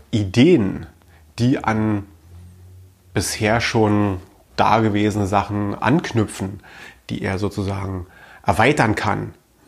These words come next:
da ist er drinne gut. Da kann er nämlich, was sein Sicherheitsbedürfnis entspricht,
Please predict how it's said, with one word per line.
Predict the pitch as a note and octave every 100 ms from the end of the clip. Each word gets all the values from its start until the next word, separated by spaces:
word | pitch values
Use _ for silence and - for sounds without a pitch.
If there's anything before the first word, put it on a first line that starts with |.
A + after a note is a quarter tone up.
| _ _ _
da | - G2 G#2
ist | G#2+ - - -
er | G#2 G#2 F#2
drinne | G#2 G2+ G2
gut. | A2 D3 - - _ _ _ _ _ _ _ _ - _ _
Da | A2
kann | - G2+
er | B2+ G#2
nämlich, | G#2+ G#2+ A2 - - - - - - - - - _ _
was | G2+ -
sein | G#2 G2 G2 G2 F2+ _ _ _ _ _
Sicherheitsbedürfnis | G#2+ F#2 - D3 G#2+ A2+ - G#2+ A2+ A2+ B2 A2+
entspricht, | - G#2 - - - B2 - -